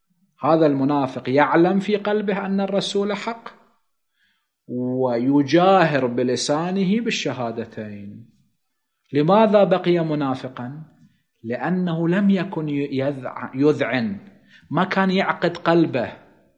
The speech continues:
ما كان عنده بناء على القبول، يعلم وهو يرفض قل-، في قلبه هذا العلم من باب الحسد، أو من أي باب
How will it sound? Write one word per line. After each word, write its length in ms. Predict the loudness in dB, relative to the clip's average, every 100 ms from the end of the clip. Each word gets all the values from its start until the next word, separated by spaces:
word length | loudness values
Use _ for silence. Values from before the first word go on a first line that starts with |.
| _ _ _ _ -6
ما 200 | 0 0
كان 260 | 0 -4
عنده 320 | -2 0 0 0
بناء 640 | 0 0 0 0 -2 -4
على 180 | -4 0
القبول، 920 | -2 0 -2 2 4 2 0 -8 -16 _ _ _ _ -4
يعلم 640 | 2 2 4 2 2 2
وهو 280 | 0 0 0
يرفض 540 | 2 4 2 0 -6 -4
قل-، 400 | -2 -2 -2 -6
في 200 | -8 -4
قلبه 540 | 0 0 0 -4 -4
هذا 220 | -6 -6 -6
العلم 540 | -6 -4 -6 -6 -12 -18 _ _ _ _ _ _ _
من 200 | -4 -2
باب 240 | 2 2 2
الحسد، 720 | -2 0 -2 0 -4 -6 -12 -20 _ _ _ _ _ _ _ _ _ _ -6
أو 100 | -2
من 200 | -2 -2
أي 320 | 0 0 0
باب 560 | 0 0 0 0 -2